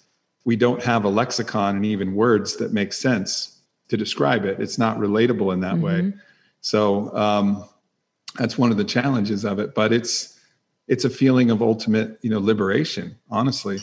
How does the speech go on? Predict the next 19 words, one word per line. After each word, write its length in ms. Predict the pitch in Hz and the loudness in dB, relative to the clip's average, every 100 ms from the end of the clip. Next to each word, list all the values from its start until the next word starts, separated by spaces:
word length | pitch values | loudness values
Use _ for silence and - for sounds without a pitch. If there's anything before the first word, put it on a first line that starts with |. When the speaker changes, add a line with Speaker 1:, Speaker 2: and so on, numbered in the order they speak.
| - | -8
Speaker 1:
it's 200 | 120 101 | -8 -8
feeling 520 | - 110 107 104 104 110 - | -4 0 0 0 -2 -6 -12
really 460 | 110 110 107 104 | -2 2 4 2
free 680 | 104 - - 123 113 101 95 | 0 -8 -2 2 4 2 -2
and 200 | 110 113 - | -6 -10 -8
clear 580 | - 110 95 95 - - | -2 0 0 -2 -4 -2
and, 340 | 95 95 101 | 0 -2 -4
you 120 | - 104 | -4 -4
know, 240 | 95 95 _ _ _ _ - | -4 -8 _ _ _ _ -8
with 140 | 107 | -6
this 160 | 110 101 | -4 -6
kind 240 | - 104 101 | -4 -2 -2
of 360 | 95 95 - _ _ _ _ _ 113 | -4 -10 -18 _ _ _ _ _ -6
joyful 540 | 113 107 104 - 101 | 0 2 2 -2 0
understanding 760 | 104 101 - 104 113 110 95 | 2 0 -2 0 2 2 0
of 320 | 95 95 95 - _ _ _ _ | -2 -2 -6 -16 _ _ _ _
this 560 | 104 101 - - - - _ - - - - - - | -2 0 -2 -4 -10 -16 _ -16 -14 -14 -14 -14 -14
crazy 640 | - 110 110 107 104 107 | -4 0 2 0 0 -4
thing 580 | 98 - 110 101 101 - | -2 2 2 2 -2 -4